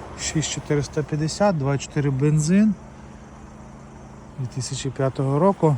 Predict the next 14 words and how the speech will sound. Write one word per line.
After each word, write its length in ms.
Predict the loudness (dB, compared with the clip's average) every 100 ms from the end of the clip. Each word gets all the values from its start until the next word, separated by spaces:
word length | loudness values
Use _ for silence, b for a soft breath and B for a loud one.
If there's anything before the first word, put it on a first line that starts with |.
| 0
Затонована 880 | -2 2 2 6 8 10 8 6 4
просто 520 | 2 0 0 0 -2 -2 -10 -20 B B B -2 6
максимально, 920 | 6 6 2 8 10 10 8 6 2 0 2
лобове 600 | 6 6 8 6 6 4
затоноване. 760 | 4 4 6 6 6 4 4
От 100 | 2
будете 420 | 4 4 4 4 2
їхати, 460 | 4 2 0 -2 -4 B B B B B B 0
вас 220 | 2 2
там 220 | 4 6 8
ніхто 540 | 6 4 4 6 6
не 100 | 4
побачить. 640 | 0 0 2 0 -4 -10 -16 -20 -20 B B B B B -20 -20 -20 -20 -20 -20 -20 -20 -20 -20 -20 -20 -20 -20 -20 -18 -18 -18 -20 -20 -20 -18 -18 -18 -18 -20 -18 -10 -8 -8 -8 -6 -8 -10 -20 B B B 2
Зазвичай 600 | 4 6 6 6 4